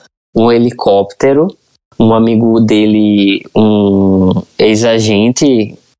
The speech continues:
amigo dele, né, da, que ele trabalhava na onu, liga pra ele e eles conseguem ser rega-, resgatados por ele.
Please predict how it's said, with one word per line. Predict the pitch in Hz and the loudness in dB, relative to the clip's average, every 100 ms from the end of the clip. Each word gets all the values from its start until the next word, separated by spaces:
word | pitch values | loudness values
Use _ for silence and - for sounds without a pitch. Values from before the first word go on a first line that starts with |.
| _ _ _ - | _ _ _ -6
amigo | 104 107 107 107 | 0 0 0 0
dele, | 104 107 131 | 0 2 0
né, | 123 120 | 0 0
da, | 104 98 95 - - | 0 0 -2 -4 -6
que | 101 | -2
ele | |
trabalhava | 98 98 101 101 | 0 0 0 0
na | 107 104 | 0 0
onu, | 98 107 123 131 - - | 0 0 -2 -4 -16 -4
liga | 107 120 139 160 | 0 2 2 0
pra | 143 120 | 0 0
ele | 107 101 107 135 180 - | 2 0 0 0 -4 -4
e | 110 110 | 0 0
eles | 113 - | 0 -2
conseguem | 143 139 - 117 117 139 139 131 | -2 -2 -2 0 0 0 0 -2
ser | - 123 110 | -2 -2 0
rega-, | 117 110 113 - - | 0 0 -2 -4 -4
resgatados | 107 113 113 113 110 98 104 | -2 0 0 -2 -2 -2 -2
por | - 113 | -4 -2
ele. | 104 95 98 127 | 0 0 0 -2